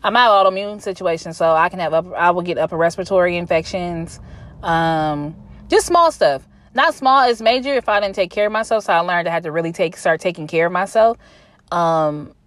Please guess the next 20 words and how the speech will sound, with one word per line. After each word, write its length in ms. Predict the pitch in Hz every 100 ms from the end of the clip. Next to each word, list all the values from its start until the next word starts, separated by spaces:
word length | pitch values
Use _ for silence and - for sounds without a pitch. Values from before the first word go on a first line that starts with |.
| _ 185
outside 460 | 185 170 196 185
of 60 | 180
just 180 | 170 165
going 320 | 175 190 190
and 180 | 165 156
being 300 | 185 190 170
and 80 |
partying 380 | - 196 190 190
and 180 | 170 160
living, 300 | 196 196 160
I 120 | 156
need 120 | 170
to 80 | 175
start 200 | 160 160
taking 220 | 175 160
care, 260 | 156 170 139
better 360 | 165 196 220 202
care 200 | 196 160
of 60 |
myself 460 | 151 147 156 139